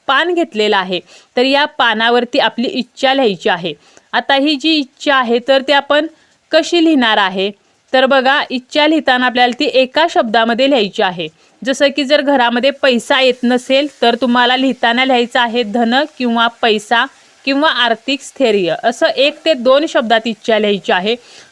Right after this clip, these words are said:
नोकरी हवी असेल, तर नोकरी लिहायचं आहे.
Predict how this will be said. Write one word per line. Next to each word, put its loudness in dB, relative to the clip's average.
नोकरी 0
हवी 2
असेल, 0
तर 2
नोकरी 0
लिहायचं 0
आहे. 0